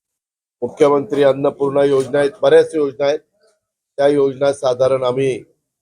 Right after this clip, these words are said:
आमच्या माय माऊलींना, आमच्या बहिणींना, आमच्या मुलींना समजावून सांगणार आहोत. त्याचबरोबर आमच्या शेतकऱ्यांच्या करता जे निर्णय घेतलेले आहेत, ज्या योजना आणलेल्या आहेत, त्याच्याबद्दलची माहिती आम्ही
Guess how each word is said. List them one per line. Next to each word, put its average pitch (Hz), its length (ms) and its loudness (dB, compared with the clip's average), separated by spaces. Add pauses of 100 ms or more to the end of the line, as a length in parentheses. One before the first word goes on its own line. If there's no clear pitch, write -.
(200)
आमच्या 117 300 -4
माय 123 280 0
माऊलींना, 107 800 -4 (420)
आमच्या 101 280 -6
बहिणींना, 104 760 -4
आमच्या 101 300 -8
मुलींना 107 600 -6 (920)
समजावून 120 460 0
सांगणार 120 400 0
आहोत. 123 220 2 (920)
त्याचबरोबर 127 720 0 (840)
आमच्या 120 300 -4
शेतकऱ्यांच्या 131 760 -2
करता 123 380 -2
जे 123 240 -6
निर्णय 120 340 -4
घेतलेले 120 440 -10
आहेत, 123 120 2
ज्या - 300 -8
योजना 113 440 -6
आणलेल्या 117 380 -2
आहेत, 123 120 0
त्याच्याबद्दलची 120 800 -2
माहिती 123 320 -4
आम्ही 123 280 -4